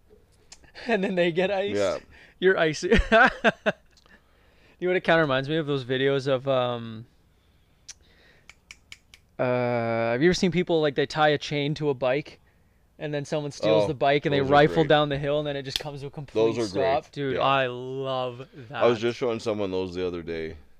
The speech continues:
Speaker 2: Um, 'cause those aren't malicious pranks.
Speaker 1: Nope, they, they are,
Speaker 2: Those
Speaker 1: they
Speaker 2: are,
Speaker 1: deserve it,
Speaker 2: it's, it's
Speaker 1: right?
Speaker 2: a little bit of entrapment.
Speaker 1: Yeah, oh, yeah.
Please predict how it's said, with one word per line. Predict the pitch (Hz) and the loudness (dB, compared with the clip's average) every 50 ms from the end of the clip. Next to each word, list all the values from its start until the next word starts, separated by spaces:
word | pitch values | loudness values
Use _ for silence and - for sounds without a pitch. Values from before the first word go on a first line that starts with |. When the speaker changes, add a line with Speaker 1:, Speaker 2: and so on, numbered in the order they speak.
| - - - - | -20 -20 -20 -14
Speaker 2:
Um, | - 82 80 78 76 76 73 69 76 76 80 78 76 - _ _ _ _ _ - - - - - - - - - - - - - - - - - - - - _ | -12 -10 -10 -10 -10 -10 -12 -12 -14 -14 -16 -16 -18 -20 _ _ _ _ _ -20 -20 -20 -20 -20 -20 -20 -20 -20 -20 -20 -20 -20 -20 -20 -20 -20 -20 -20 -18 _
'cause | - 127 | -6 0
those | 123 143 156 156 | 4 4 4 4
aren't | 185 180 175 143 | 4 2 2 2
malicious | 135 123 113 104 104 101 - 117 107 - | 2 2 2 2 0 -2 -2 -6 -8 -6
pranks. | - 110 104 101 107 113 135 - - - - - _ _ | -6 -4 -4 -4 -4 -4 -8 -10 -16 -20 -20 -20 _ _
Speaker 1:
Nope, | - 123 131 180 175 - | -4 -2 -2 -2 -2 -4
they, | - 143 139 135 | -4 -4 -2 -2
they | 120 135 117 139 139 139 | -4 -2 0 2 2 4
are, | 139 113 | 4 2
Speaker 2:
Those | 117 113 | 2 2
Speaker 1:
they | 156 | 2
Speaker 2:
are, | 160 | 0
Speaker 1:
deserve | 143 151 127 160 190 220 160 | 0 0 0 -2 -2 -2 -4
it, | 113 110 - - - | -8 -10 -12 -12 -8
Speaker 2:
it's, | - 117 113 - | -8 -8 -6 -6
it's | - 131 | -6 -4
Speaker 1:
right? | 139 117 | -2 -2
Speaker 2:
a | |
little | 110 107 110 117 127 139 147 151 156 151 143 127 | -2 0 2 4 6 8 8 8 8 8 6 4
bit | 117 117 110 | 4 2 0
of | 107 92 | 0 -4
entrapment. | 98 95 87 - 92 85 76 - 76 80 98 110 - - _ _ _ _ _ - | -6 -8 -8 -6 -4 -4 -4 -6 -8 -10 -12 -12 -14 -20 _ _ _ _ _ -2
Speaker 1:
Yeah, | 262 | 0
oh, | 196 165 | 2 2
yeah. | 135 101 98 | 0 -2 -4